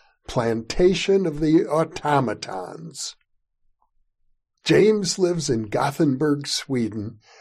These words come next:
and now I'll switch over to the internet video. Welcome, James. It's a real pleasure to be together with you once again. It's been quite a while.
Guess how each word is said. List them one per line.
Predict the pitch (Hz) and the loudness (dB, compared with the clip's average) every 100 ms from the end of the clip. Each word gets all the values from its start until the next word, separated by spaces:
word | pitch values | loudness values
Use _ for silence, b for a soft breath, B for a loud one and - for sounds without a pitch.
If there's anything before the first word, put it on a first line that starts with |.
| b - | b -12
and | 101 | -6
now | 110 117 113 | -2 0 0
I'll | 110 | -2
switch | - - - 190 185 185 | -4 -8 -2 0 2 4
over | 156 - 85 - _ _ _ _ _ _ _ _ _ _ | 4 2 -8 -18 _ _ _ _ _ _ _ _ _ _
to | - | -10
the | 101 113 | -6 -4
internet | 123 - 110 95 107 - | -4 -2 -4 -4 -8 -10
video. | 104 101 110 98 - _ _ _ _ _ _ _ _ _ _ _ _ _ _ _ _ B B | -10 -8 -10 -14 -20 _ _ _ _ _ _ _ _ _ _ _ _ _ _ _ _ B B
Welcome, | 208 262 247 233 202 | 2 4 4 4 4
James. | - 180 147 131 113 113 | 4 6 8 6 4 4
It's | 156 - | 4 4
a | 156 | 2
real | 151 208 196 190 | 4 6 6 4
pleasure | - 196 180 190 | 4 4 8 8
to | 165 | 6
be | 156 175 156 B B | 6 4 4 B B
together | - 165 170 156 165 | 2 4 6 6 6
with | 131 147 143 151 | 6 4 4 4
you | 131 | 6
once | 147 143 - | 6 4 4
again. | 131 165 156 | 6 6 6
It's | 147 143 - | 4 2 2
been | 175 160 147 | 4 4 2
quite | 147 135 | 4 4
a | 123 | 4
while. | 117 107 101 90 98 | 4 4 2 0 -6